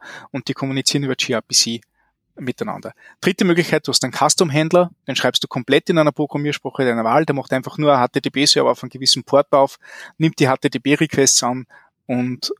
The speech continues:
und führt die noch aus. Das ist die dritte Möglichkeit. Je nachdem, was du nimmst, ist es halt mal langsamer, mal schneller. Besonders schnell sind die In-Process-Sachen in, in dot net, weil das ist halt wirklich so eine, eine dynamische Bibliothek geladen, so etwas, das schon da ist.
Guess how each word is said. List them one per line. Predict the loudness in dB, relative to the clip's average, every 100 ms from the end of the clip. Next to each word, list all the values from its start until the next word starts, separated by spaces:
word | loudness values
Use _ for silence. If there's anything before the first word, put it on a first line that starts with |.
| _ _ -12
und | -10 -2
führt | -2 0
die |
noch | -4 -4
aus. | -6 -4
Das | -2 0
ist | 0
die | -2
dritte | -4 -6
Möglichkeit. | -10 -12 -12 -12 -12 -20 -18 -16 -14
Je | 0 4
nachdem, | 4 2 2
was | 2
du | 2
nimmst, | 2 2 0
ist | -2 0
es | 2
halt | 0 0
mal | -6 -2
langsamer, | 0 0 -2 -6
mal | -8
schneller. | 2 4 4 0 -14 -18 -20 -12
Besonders | 0 2 4 4
schnell | 4 4
sind | 2 -2
die | -2
In-Process-Sachen | -2 0 0 2 2 0 -2
in, | -6 -6
in | -8 -2
dot | -2 0
net, | 0
weil | 2
das | 2 0
ist | 0
halt | 0
wirklich | 0 0 2
so | 4 4
eine, | 4
eine | 0
dynamische | 0 2 2 2 -2
Bibliothek | -4 -2 2 0 2
geladen, | 2 4 4
so | 2
etwas, | 2 -2
das | -2
schon | -4 0
da | 4 4
ist. | 4